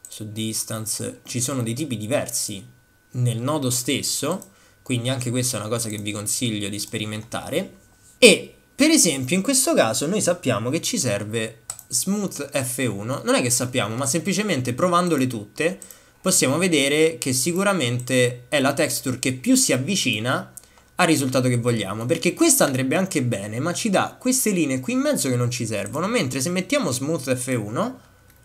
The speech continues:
vediamo che ci lascia solo i puntini. E poi qui sotto, una volta che abbiamo cliccato Smooth F uno, si crea un altro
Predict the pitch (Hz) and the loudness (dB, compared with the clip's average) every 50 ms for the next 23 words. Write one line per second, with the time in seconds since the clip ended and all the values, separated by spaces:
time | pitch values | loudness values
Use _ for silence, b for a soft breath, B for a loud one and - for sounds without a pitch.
0 | _ _ _ - - - - - - - - - - _ _ _ - - - 226 | _ _ _ -20 -20 -20 -20 -20 -20 -20 -20 -20 -20 _ _ _ -20 -10 -6 -4
1 | 240 208 156 120 110 117 156 196 - - 131 147 196 - - - - - - - | -2 0 0 0 0 0 -2 -2 -2 0 0 0 -2 -4 -8 -18 -20 -20 -20 -14
2 | - - - 175 160 165 175 - - 151 135 170 170 131 123 123 120 120 - 220 | -10 -4 -2 2 2 2 2 0 0 0 0 0 0 0 0 -2 -4 -2 -2 -4
3 | 170 101 104 101 - - - - - - - - - - - - _ _ _ _ | -4 -4 -6 -10 -12 -16 -20 -20 -20 -20 -20 -18 -18 -18 -18 -20 _ _ _ _
4 | - - _ _ _ _ - - _ _ - - - - - - - - - - | -20 -20 _ _ _ _ -20 -20 _ _ -20 -20 -20 -20 -20 -20 -20 -20 -20 -20
5 | - _ - B B B B B _ _ - 285 285 277 - 214 151 139 160 156 | -20 _ -20 B B B B B _ _ 4 4 4 6 6 6 6 6 6 6
6 | - 277 294 - - - 185 165 135 123 127 147 147 147 190 220 190 170 139 131 | 6 8 10 10 10 10 10 8 6 6 4 2 4 4 4 4 6 4 4 4
7 | 143 143 135 131 131 127 131 160 143 131 123 127 147 147 127 127 117 110 - 175 | 4 2 0 0 0 0 2 2 2 2 0 0 -2 -4 -4 -4 -4 -2 0 0
8 | 175 156 - 127 175 175 - - 131 - 160 139 127 127 131 160 214 285 302 277 | 0 2 2 2 2 2 2 2 4 4 4 6 6 4 4 4 6 6 6 6
9 | 190 127 - - - 131 113 107 101 - | 4 2 0 -2 -2 -2 0 -2 -2 -6